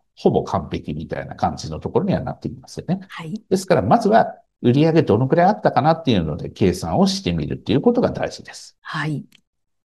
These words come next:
Speaker 1: で、二つ目が、今度は出る方ですね。お金の出る方。領収書ってなっちゃうと、わってなっちゃうので、
Speaker 2: はい。
Speaker 1: まずはちゃんとその、経費が、まあ、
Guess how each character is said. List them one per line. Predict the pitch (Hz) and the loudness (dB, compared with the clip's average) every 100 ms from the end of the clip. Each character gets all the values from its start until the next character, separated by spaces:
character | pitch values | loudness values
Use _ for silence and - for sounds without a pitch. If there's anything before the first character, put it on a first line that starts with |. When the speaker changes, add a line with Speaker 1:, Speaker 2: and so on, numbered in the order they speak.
| _ _ _ _ _ _ _ - | _ _ _ _ _ _ _ 4
Speaker 1:
で、 | 196 | 4
二 | 196 196 294 | 4 2 2
つ | 294 311 | 2 -2
目 | 330 339 233 | 0 2 4
が、 | 101 101 87 - - - _ _ _ _ _ _ _ _ _ | 6 8 6 2 -8 -16 _ _ _ _ _ _ _ _ _
今 | - 320 | 2 4
度 | 247 | 4
は | - | 0
出 | - 214 | 4 6
る | 302 294 | 8 4
方 | 113 95 | 4 2
で | 82 | 2
す | - | -6
ね。 | 85 92 - - | -10 -10 -10 -2
お | 113 | 2
金 | 202 196 | 4 4
の | 190 165 | 2 4
出 | 170 | 2
る | - | 2
方。 | 92 80 - | 0 -4 0
領 | 135 214 285 | 6 8 6
収 | 269 285 277 | 4 4 4
書 | 269 269 | 4 2
っ | |
て | - | 4
な | 92 | 2
っ | 101 | 2
ち | - 113 | 0 2
ゃ | |
う | 92 | 2
と、 | - - - - - - | 0 -2 -10 -20 -14 2
わ | 117 139 | 2 2
っ | - | -4
て | 80 | -2
な | 95 | -2
っ | - | -2
ち | - | -4
ゃ | 76 | -4
う | |
の | 76 87 | -2 2
で、 | - 95 | 4 4
Speaker 2:
は | |
い。 | |
Speaker 1:
ま | 101 220 | 4 4
ず | 175 170 | 4 2
は | 110 139 107 71 - | 6 8 6 2 0
ち | |
ゃ | 139 | 0
ん | 135 135 | 0 2
と | 139 | 0
そ | 131 117 | 2 2
の、 | 101 95 90 - - _ _ _ _ _ _ _ _ _ | 4 6 6 2 -12 _ _ _ _ _ _ _ _ _
経 | - 285 285 | 0 2 2
費 | - 98 | 2 2
が、 | 76 71 - _ _ _ _ - | 2 2 -2 _ _ _ _ 0
ま | 110 | 2
あ、 | 87 - | 2 -6